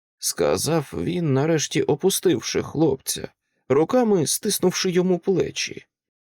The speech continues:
Знайома посмішка була яскравою і безтурботною. Розбійник розсміявся. "Виглядаєш, як руїна!" Пар скривився. "Ну, ти сам не дуже доглянутий".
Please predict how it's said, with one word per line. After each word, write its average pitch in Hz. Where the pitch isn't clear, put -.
Знайома 127
посмішка 139
була 180
яскравою 160
і 123
безтурботною. -
Розбійник 131
розсміявся. -
"Виглядаєш, 135
як 92
руїна!" 127
Пар 120
скривився. -
"Ну, 190
ти 226
сам 254
не 247
дуже 151
доглянутий". 170